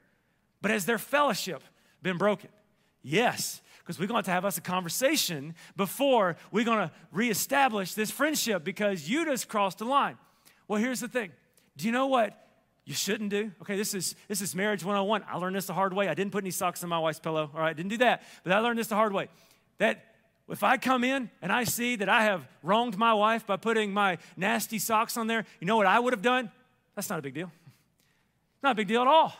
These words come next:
As a matter of fact, I'm probably better that way. So it's fine. It's fine. Don't worry about it. Now, it's a big deal to her, but I'm acting like it's not a big deal to me. That is the wrong way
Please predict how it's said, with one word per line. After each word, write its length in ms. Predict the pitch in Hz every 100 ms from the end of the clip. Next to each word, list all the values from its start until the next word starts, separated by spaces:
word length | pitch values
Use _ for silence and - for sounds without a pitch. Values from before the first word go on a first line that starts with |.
| - _ _
As 40 | -
a 40 |
matter 140 | 254 262
of 60 |
fact, 260 | 262 285 - _ _ _ _
I'm 60 | 214
probably 520 | 247 254 254 254 208 - _
better 240 | 147 233 214
that 180 | 208
way. 220 | 190 170 -
So 260 | - 233 160 _
it's 120 | 302
fine. 360 | - 269 330 240 _ _ _
It's 160 | - -
fine. 240 | 339 320
Don't 140 | 214 294
worry 160 | 302 330
about 220 | 277 196
it. 60 | - _
Now, 240 | 262 277 175 - _ _ _ -
it's 220 | 339 311
a 60 | 208
big 300 | 170 349 262
deal 280 | 330 320
to 120 | 247 220
her, 360 | 320 285 160 - _ _ _ _ _ _ _ _
but 80 | 233
I'm 100 | 254
acting 240 | 277 226
like 140 | 254 208
it's 80 |
not 160 | 208 233
a 20 |
big 160 | 208 180
deal 160 | 196
to 60 | 202
me. 260 | 302 233 139 _ _ -
That 180 | 269
is 160 | 339 220
the 120 | 302
wrong 460 | 262 202 302 285 196
way 160 | 156